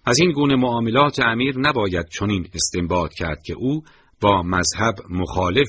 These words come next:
بوده و مثلاً مانند بعضی از مصلحین فرنگی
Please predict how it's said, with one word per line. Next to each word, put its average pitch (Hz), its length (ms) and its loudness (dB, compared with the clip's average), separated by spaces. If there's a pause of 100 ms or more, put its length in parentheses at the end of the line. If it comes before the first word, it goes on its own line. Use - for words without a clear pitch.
(100)
بوده 85 320 -4
و 90 80 -4
مثلاً 143 520 0 (420)
مانند 123 480 2
بعضی 107 340 0
از 90 220 -2
مصلحین 98 640 -4
فرنگی 92 580 -4